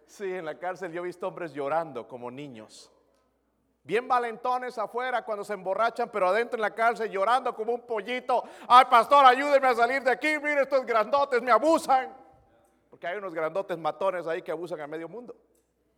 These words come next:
Es un lugar que no quisiera llegar. Pero podríamos llegar, ¿verdad, hermanos? ¿Sí o no? ¿Qué tal si cambiaran las cosas? Si en el futuro tendríamos un gobierno, por ejemplo, de, de los demócratas. Los demo-,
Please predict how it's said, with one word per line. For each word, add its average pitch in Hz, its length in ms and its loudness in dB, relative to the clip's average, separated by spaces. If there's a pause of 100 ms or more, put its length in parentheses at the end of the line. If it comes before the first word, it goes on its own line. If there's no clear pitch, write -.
(680)
Es - 100 -18
un 180 80 -10
lugar 175 280 -6
que 170 80 -12
no 160 120 -10
quisiera 151 320 -10
llegar. 123 340 -12 (1080)
Pero 160 140 -8
podríamos 208 400 -6
llegar, 160 280 -6
¿verdad, 110 180 -12
hermanos? 123 360 -18 (1000)
¿Sí 190 200 -12
o 185 60 -8
no? 113 120 -16 (840)
¿Qué 196 100 -12
tal 240 240 -6
si 226 140 -10
cambiaran 196 480 -10
las 175 160 -10
cosas? - 560 -20 (720)
Si - 160 -8
en 175 80 -4
el 175 100 -12
futuro 220 400 -12
tendríamos 180 460 -12
un 190 140 -16
gobierno, 156 560 -10
por 151 160 -16
ejemplo, 175 420 -14
de, 127 240 -14 (160)
de 147 140 -8
los 143 120 -10
demócratas. 151 560 -10
Los 139 60 -14
demo-, 180 180 -10